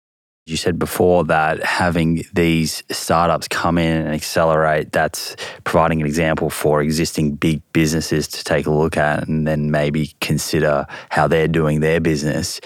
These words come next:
But at the same time, do you ever think about the effect that these businesses may have on governments too, in terms of leading the way and then inspiring governments to take a closer look and change some of those important legislations?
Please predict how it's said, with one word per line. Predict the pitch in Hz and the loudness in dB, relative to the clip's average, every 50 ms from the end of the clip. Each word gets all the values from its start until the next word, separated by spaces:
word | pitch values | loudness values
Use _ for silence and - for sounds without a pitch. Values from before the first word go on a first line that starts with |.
| - - - - - - | -12 -12 -12 -12 -6 0
But | - 92 | 0 0
at | 85 - | 2 0
the | - | -2
same | - - - 104 104 107 98 | -4 -2 0 2 2 2 0
time, | - 101 98 92 90 87 85 85 82 80 - - - - - - - _ - | 2 2 2 2 2 2 0 0 -2 -4 -6 -14 -14 -14 -14 -16 -14 _ -6
do | 110 104 107 | -2 0 2
you | 98 98 101 104 104 | 2 2 4 4 4
ever | 104 101 92 | 2 2 0
think | 85 - - 95 87 - | -2 0 0 0 0 0
about | 90 78 80 80 82 80 76 78 78 76 73 76 - _ _ - - - - - - _ - | 0 2 2 2 2 2 2 2 2 2 0 -2 -4 _ _ -20 -20 -20 -20 -20 -20 _ -8
the | - 85 82 87 85 80 80 76 - | -4 0 0 2 2 2 2 2 0
effect | 80 - - - 104 85 - - | -2 -2 0 0 0 0 0 0
that | 90 82 80 78 - - | 2 2 2 0 -2 -2
these | - 90 87 82 78 | 0 0 2 2 0
businesses | 73 71 82 80 78 80 - - 80 76 - | 0 0 0 0 0 -2 -2 -2 -4 -4 -2
may | - 85 78 80 80 | 0 0 2 2 0
have | 78 - - 80 78 76 76 | 0 0 -2 0 0 0 -2
on | 78 78 78 76 | -2 -2 -2 -2
governments | 73 - 76 78 87 110 131 - - - - | 0 0 0 2 2 0 0 0 -2 -6 -10
too, | - - - 85 95 123 135 | -6 -2 0 0 2 2 0
in | 101 85 | 0 -2
terms | - - 85 80 80 78 | -2 -2 0 0 0 0
of | 82 76 | 0 0
leading | 76 80 82 85 82 85 80 78 | 2 2 2 2 2 0 0 0
the | 76 | 0
way | 76 78 78 78 80 80 80 | 0 0 2 2 2 2 0
and | 78 78 76 | 0 0 0
then | 78 76 76 | 0 0 0
inspiring | 76 73 73 - - - 82 80 80 82 80 78 76 78 73 | -2 -4 -4 -6 -4 -2 0 2 2 2 2 0 0 -2 -2
governments | - - 82 78 78 87 85 82 76 - - | 0 0 0 0 0 0 0 0 -2 -4 -4
to | - 82 78 | -4 -4 -4
take | - - - 76 73 - - | -2 -2 -2 -2 -2 -2 -2
a | - | -4
closer | - - 85 78 76 73 - - | -2 0 0 0 0 0 0 -2
look | 78 76 78 78 76 76 - - - | -2 0 2 0 0 0 -2 -4 -4
and | - 78 76 | -4 -4 -2
change | - - - 92 98 95 85 | -2 -2 0 0 2 0 0
some | - - 90 80 | 0 0 0 0
of | 76 | 0
those | 76 71 73 73 73 | 0 0 0 0 0
important | 78 73 71 - - 78 78 73 67 71 | -2 -4 -4 -2 0 0 0 0 0 -2
legislations? | 71 73 76 73 - - - - - - - - - - - - - | -2 -2 -2 -4 -4 -2 -2 -2 -2 -2 -4 -6 -6 -6 -8 -10 -12